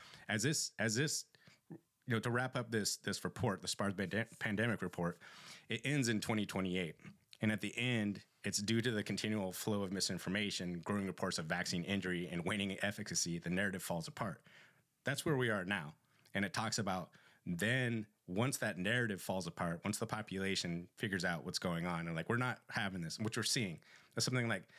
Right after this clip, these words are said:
ninety-two percent of the population, I think, in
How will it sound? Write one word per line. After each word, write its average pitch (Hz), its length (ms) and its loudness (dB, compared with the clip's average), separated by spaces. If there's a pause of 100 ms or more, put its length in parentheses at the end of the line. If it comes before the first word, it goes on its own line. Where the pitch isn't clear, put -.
(240)
ninety-two 123 640 2
percent 107 480 0
of 101 100 0
the 92 60 -6
population, 95 680 0
I 87 80 0
think, 87 300 -4
in 85 200 -6